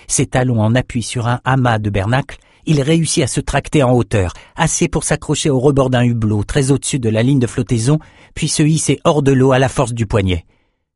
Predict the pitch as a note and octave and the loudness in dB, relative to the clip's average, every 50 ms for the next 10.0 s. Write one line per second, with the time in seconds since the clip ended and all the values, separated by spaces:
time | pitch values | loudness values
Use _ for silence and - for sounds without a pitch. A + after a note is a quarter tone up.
0 | _ _ _ _ _ _ - - G#2+ G#2+ G2+ - A2+ G#2+ - G#2+ G2 G#2 G2+ F#2+ | _ _ _ _ _ _ -4 0 0 0 2 2 0 2 2 2 2 2 2 0
1 | - - - A2 G2+ - - A2+ G#2 - A2 G2+ - - A#2 A2+ A#2 A2+ G#2+ - | -2 -4 -6 -6 -8 -6 -6 -8 -4 -2 -4 -4 -2 -2 -2 0 0 0 -2 -2
2 | - G#2 - B2+ A2+ A#2 A2+ G#2+ G#2+ G#2+ - - B2 A2 - G#2+ G#2+ - - - | -6 -4 -4 -2 -2 0 0 0 -2 -4 -4 -4 -6 -4 -2 -2 -2 -2 -2 -4
3 | C#3+ C#3 C3+ C#3 C3 - D#3 C3 D3 C#3+ - D3 C3 C3 A#2+ - - B2+ B2 A2+ | -4 -2 -2 -2 -2 -2 -4 -4 -4 -4 -4 0 0 0 0 0 -2 -2 0 0
4 | - - C3 A2 A#2 B2 B2 - - C#3 B2 A#2 G#2+ G#2 - - B2 G#2+ G2+ G2+ | -2 -2 -2 -2 0 0 0 -2 -2 -2 -2 -2 -2 -4 -4 -2 -2 -2 -2 -4
5 | F#2+ - - _ _ _ _ _ _ _ _ _ _ _ _ - - - - D#3 | -8 -10 -16 _ _ _ _ _ _ _ _ _ _ _ _ -8 -6 -2 2 2
6 | D3+ C#3+ D3 D3+ D3+ C3+ A#2+ A#2 A2 B2+ - - C#3 C3 B2 C3 B2+ B2 - - | 2 4 4 4 2 2 0 0 -2 -2 -2 -2 -2 -2 0 0 0 -2 -2 -4
7 | - A#2+ - - B2 A2 G#2+ - - A2+ - - - D3 C#3 - - - - - | -8 -8 -6 -4 -4 -4 -4 -2 -6 -6 -6 -2 -4 -4 -4 -4 -8 -20 -20 -20
8 | - - - D3+ D#3 - - F3+ E3+ - - F3 C#3+ B2+ - - D#3+ C3+ A2 A#2 | -16 -8 0 0 0 0 2 0 0 2 2 0 0 0 2 2 0 0 0 0
9 | A#2 A2 - - - - - - D3+ C#3 B2 - - A#2+ G#2 - - D#3+ D#3+ | -2 -2 0 0 -2 -2 0 0 2 2 2 2 0 -4 -4 0 0 0 0